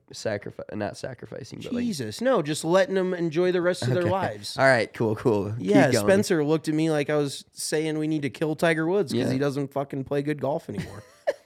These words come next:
Speaker 2: No, I'm just saying he needs to give it up. <laughs> He fucking sucks.
Speaker 1: Okay,
Speaker 2: And if he's
Speaker 1: fair
Speaker 2: this
Speaker 1: enough.
Speaker 2: hurt and he's limping around, like, and, you know, I f-, I'm sure he's very hurt.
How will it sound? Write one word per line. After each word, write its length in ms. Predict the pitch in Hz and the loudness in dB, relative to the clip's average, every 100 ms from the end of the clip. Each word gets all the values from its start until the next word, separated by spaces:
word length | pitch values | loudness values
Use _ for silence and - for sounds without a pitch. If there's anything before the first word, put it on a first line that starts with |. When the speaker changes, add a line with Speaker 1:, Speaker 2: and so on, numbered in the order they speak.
| _ | _
Speaker 2:
No, 200 | - 214 | -2 2
I'm 140 | 175 156 | 4 2
just 140 | 151 | 2
saying 180 | 190 180 | 2 4
he 60 | 175 | 4
needs 220 | 185 170 | 2 0
to 100 | 175 | -2
give 260 | 139 190 202 | 2 2 4
it 60 | |
up. 360 | 226 214 107 - 740 | 4 2 0 -14 -20
<laughs> 140 | - - | -14 -6
He 120 | 214 | -4
fucking 480 | - - 190 240 202 | -2 0 0 0 -2
sucks. 600 | 170 - 208 143 107 - - | 0 2 2 2 -6 -14 -4
Speaker 1:
Okay, 260 | 101 123 131 | 0 4 4
Speaker 2:
And 60 | 202 | 4
if 60 | 107 | 4
he's 80 | 110 | 4
Speaker 1:
fair 160 | 123 | 6
Speaker 2:
this 160 | 196 202 | 4 4
Speaker 1:
enough. 60 | - | 2
Speaker 2:
hurt 460 | 202 202 175 - - _ _ _ _ _ _ _ - - | 4 4 0 -8 -20 _ _ _ _ _ _ _ -12 0
and 120 | 160 | 2
he's 140 | 143 | 2
limping 400 | 131 165 175 190 | 2 2 2 0
around, 480 | 165 151 160 160 147 | 0 0 0 0 0
like, 340 | 139 131 120 - - | -2 -4 -8 -20 -10
and, 280 | 151 143 127 _ _ _ _ _ | -8 -8 -12 _ _ _ _ _
you 140 | 165 170 | -4 -2
know, 300 | 160 151 - - | -2 -4 -8 -10
I 80 | 147 | -8
f-, 280 | 143 - _ _ - - - _ _ _ _ _ _ _ _ - | -8 -12 _ _ -20 -20 -20 _ _ _ _ _ _ _ _ -2
I'm 200 | 165 170 | 0 0
sure 280 | - 214 175 | 2 2 2
he's 260 | 170 135 | 0 0
very 320 | 131 143 135 | 2 4 2
hurt. 280 | 113 107 - | -4 -8 -12